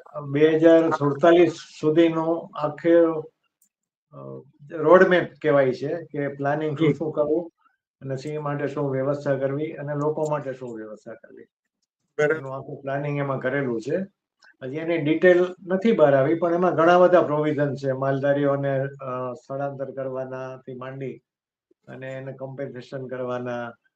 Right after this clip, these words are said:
Speaker 1: કોઈ ડિઝીઝ આવી શકે, આ, કે આવવાના શક્યતા હોઈ શકે, તો એના મોનિટરિંગ માટે શું કરવું, અ, પ્લસ આ ગણતરીનું અને રૂટીન જે કામ થાય છે એ તો ચાલુ જ રહેશે,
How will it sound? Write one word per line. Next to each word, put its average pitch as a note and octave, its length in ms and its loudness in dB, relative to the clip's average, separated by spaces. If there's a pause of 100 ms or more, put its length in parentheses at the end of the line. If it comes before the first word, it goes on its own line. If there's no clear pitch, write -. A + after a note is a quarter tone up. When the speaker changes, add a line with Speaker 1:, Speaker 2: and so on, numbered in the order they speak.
(160)
Speaker 1:
કોઈ C3 160 -8
ડિઝીઝ C3+ 440 -8 (460)
આવી C#3 260 -2
શકે, C3+ 340 -6
આ, B2+ 380 -4
કે B2+ 260 -12
આવવાના C3 400 -2
શક્યતા C3+ 500 -4
હોઈ C#3 220 0
શકે, C3 300 -6 (600)
તો B2+ 200 -12
એના C#3+ 180 -8
મોનિટરિંગ C#3 600 -2
માટે C3 200 -2
શું B2+ 260 -6
કરવું, A#2+ 460 -4 (840)
અ, B2 220 -16
પ્લસ C3 360 -8
આ C3 80 2
ગણતરીનું B2+ 720 -2
અને B2+ 160 0
રૂટીન C#3 360 0
જે C#3+ 100 0
કામ C#3+ 300 2
થાય D#3 240 2
છે D3 140 0
એ C3+ 220 0
તો D3+ 180 -2
ચાલુ D#3+ 380 2
જ A2+ 40 0
રહેશે, C3+ 320 -4